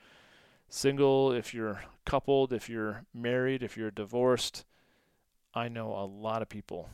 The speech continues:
that, uh, that deal with issues from their childhood that impact their marriage now, uh, maybe impacted their marriage before they were divorced, impacts their relationships,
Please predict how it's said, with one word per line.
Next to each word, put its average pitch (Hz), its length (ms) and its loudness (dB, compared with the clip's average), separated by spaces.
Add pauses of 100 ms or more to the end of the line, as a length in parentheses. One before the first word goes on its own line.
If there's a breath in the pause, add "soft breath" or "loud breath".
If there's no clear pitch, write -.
(600)
that, 95 360 -8
uh, 98 300 -8
that 101 180 -8
deal 98 220 -6
with 95 280 -8
issues 90 540 -10
from 113 260 -8
their 98 100 -8
childhood 90 460 -8
that 92 220 -8
impact 95 640 -10 (760 soft breath)
their 95 160 -10
marriage 95 420 -8
now, 143 440 -2
uh, - 120 -10
maybe 107 320 -8
impacted 101 560 -12
their 98 140 -10
marriage 101 320 -10
before - 240 -8
they 98 120 -8
were 82 100 -12
divorced, 135 640 2 (320 loud breath)
impacts 107 520 -6
their 104 160 -4
relationships, 104 880 -6